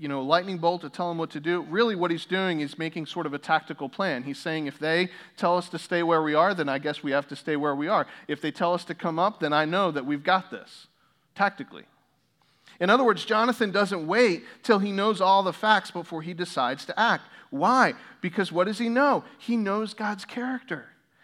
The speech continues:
He knows that it's up to the Lord whether he wants to save by many or by few. So listen, are you a Saul or a Jonathan? Do you need favorable omens before you do what you know God wants you to do?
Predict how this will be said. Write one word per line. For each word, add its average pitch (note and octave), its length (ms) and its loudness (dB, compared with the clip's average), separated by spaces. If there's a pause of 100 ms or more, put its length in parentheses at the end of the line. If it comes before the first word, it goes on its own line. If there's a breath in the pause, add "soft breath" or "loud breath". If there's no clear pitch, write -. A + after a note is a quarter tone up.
(140)
He B3 180 4
knows A3+ 360 4
that A3 140 4
it's A3+ 160 0
up A#3 180 2
to B3+ 80 -2
the G#3+ 120 0
Lord A3 340 4
whether G3+ 200 2
he A3+ 140 -6
wants G3 320 -2
to A3+ 80 -2
save E3+ 340 0
by F#3+ 160 4
many F#3+ 380 0
or F3 180 0
by G3 240 2
few. A#3 460 0 (160 loud breath)
So G#3+ 160 0
listen, A3+ 400 0
are F3+ 160 4
you A3+ 200 2
a A3 40 6
Saul G3 540 4
or A3 140 8
a A3+ 60 6
Jonathan? A#3 600 -2 (240 loud breath)
Do G#3+ 100 2
you A#3 260 4
need B3+ 400 2
favorable B3 800 4
omens A3 640 2
before A#3+ 340 -2
you A#3 180 2
do G#3+ 280 -2
what A3+ 200 2
you G#3 100 -4
know G3 240 0
God G#3+ 260 -2
wants F#3 260 0
you G#3+ 80 -4
to A3+ 100 -4
do? A#3+ 440 -4